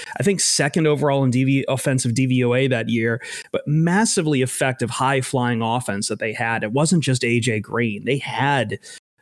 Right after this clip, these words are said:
a lot of weapons. They had a lot of options, and the system worked.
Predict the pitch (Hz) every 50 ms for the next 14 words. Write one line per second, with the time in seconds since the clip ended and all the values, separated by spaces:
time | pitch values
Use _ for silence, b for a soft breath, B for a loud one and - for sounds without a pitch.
0 | - - 117 117 113 110 117 131 139 135 127 120 123 120 120 - 131 117 113 104
1 | 120 117 117 - 123 123 127 127 123 120 120 120 117 107 104 101 104 - - -
2 | 110 104 110 107 104 - - - 131 - - - 95 185 196 - - 120 110 110
3 | 107 113 123 120 107 - - _ - -